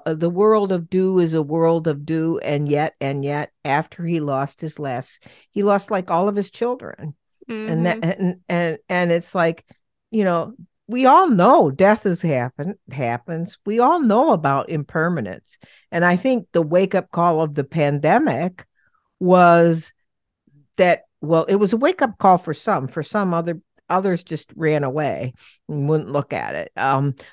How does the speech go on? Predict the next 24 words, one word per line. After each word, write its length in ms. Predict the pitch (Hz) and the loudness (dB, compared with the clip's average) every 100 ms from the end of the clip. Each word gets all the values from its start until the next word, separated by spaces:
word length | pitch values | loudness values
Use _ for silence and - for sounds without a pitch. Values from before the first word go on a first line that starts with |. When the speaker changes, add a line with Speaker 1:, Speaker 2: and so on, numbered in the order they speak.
| _ | _
Speaker 1:
but 220 | 185 185 - | 2 2 2
yes, 420 | 214 320 233 - | 0 2 0 0
you're 140 | 220 | 2
right. 360 | 190 262 349 110 | 4 2 2 -2
It's 200 | 143 - | -6 0
like, 180 | 180 175 | 0 0
it's 160 | 175 | -6
very 340 | - 190 240 269 | -4 0 0 0
hard 380 | 220 226 214 - | 2 2 0 -2
to, 260 | 175 156 | -2 -2
in, 300 | - 196 202 - 135 | -4 -4 -4 -6 -10
you 140 | 170 | -6
know, 240 | 170 151 147 - | -4 -4 -6 -8
to 80 | |
step 380 | 165 - 226 220 | -12 -2 0 0
in, 380 | 233 208 190 196 - _ _ _ _ _ _ _ _ | 2 2 2 -2 -10 _ _ _ _ _ _ _ _
in 120 | 175 | -6
front 260 | 175 233 220 | -2 2 2
of 200 | 185 - - | 0 -4 -8
a 80 | |
person 400 | - 196 196 190 | -4 -2 -2 -2
who's 220 | 180 160 - | -4 -4 -6
suffering 720 | - 214 214 147 131 131 139 - _ _ _ _ _ _ - | -2 -2 -4 -10 -8 -8 -10 -12 _ _ _ _ _ _ -2
in 480 | 226 226 208 202 | 2 4 2 -2